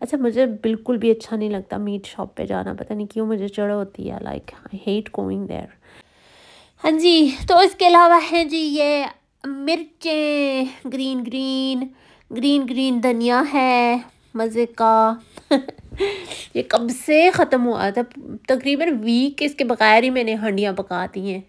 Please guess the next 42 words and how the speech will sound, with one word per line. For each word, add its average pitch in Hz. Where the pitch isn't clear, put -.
<laughs> 370
और 285
ये 277
है 311
जी 262
दाल, 277
ये 294
बड़ी 254
मज़े 247
की 262
दाल 233
होती 233
है, 233
जो 226
पाँच 233
मिनट 233
में 240
बनती 214
है। 220
सबसे 240
अच्छी 226
दाल 214
ये 214
है, 208
ये 214
मेरी 208
फेवरेट 202
दाल 185
है 180
खाने 220
में 233
नहीं, 226
सिर्फ 220
कुक 214
करने 185
में, 185
क्योंकि 233
ये 233
जल्दी 226
बन 190
जाती 233
है। -